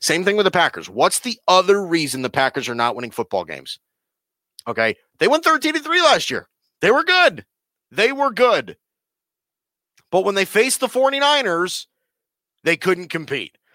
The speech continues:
because the forty-niners and what Kyle Shanahan, and Aaron Rodgers is miles better than Jimmy Garoppolo. Let's be honest, okay?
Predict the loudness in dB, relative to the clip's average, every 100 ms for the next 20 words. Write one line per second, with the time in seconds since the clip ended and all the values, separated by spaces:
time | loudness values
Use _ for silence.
0 | _ -10 -8 -8 -10 -2 0 2 0 0
1 | 0 -2 -4 -8 -10 -6 0 2 2 2
2 | 0 -2 -4 -10 -8 -6 0 4 4 4
3 | 4 2 -2 -2 -2 -2 -6 -14 -14 0
4 | 4 6 4 2 -2 -4 -4 -4 -4 -6
5 | -10 -10 -8 -8 -4 -4 -4 -6 -12 -12
6 | -12 -4 -2 -2 -4 -14 -16 _ _ -6
7 | -4 -4